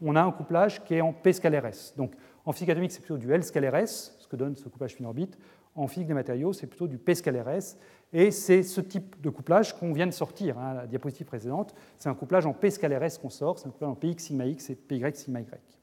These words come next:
Donc, ce qu'on est à même de simuler, euh, avec notre, euh,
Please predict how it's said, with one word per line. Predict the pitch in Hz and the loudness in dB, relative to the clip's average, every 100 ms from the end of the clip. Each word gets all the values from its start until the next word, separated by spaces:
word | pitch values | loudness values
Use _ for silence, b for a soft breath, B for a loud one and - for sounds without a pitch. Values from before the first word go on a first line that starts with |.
| _ _ _ _ _ B B B B B B - | _ _ _ _ _ B B B B B B 2
Donc, | 170 - B B - | 2 2 B B -14
ce | - | 2
qu'on | 208 | 6
est | 208 | 8
à | |
même | 214 208 | 8 6
de | 160 | 4
simuler, | - 185 175 175 175 175 147 - 160 | 0 0 2 4 4 4 0 -14 -10
euh, | 139 135 | -6 -6
avec | - 143 160 160 143 | 0 4 4 2 -6
notre, | 131 - 123 | -6 -6 -6
euh, | 117 113 131 | -4 -4 -6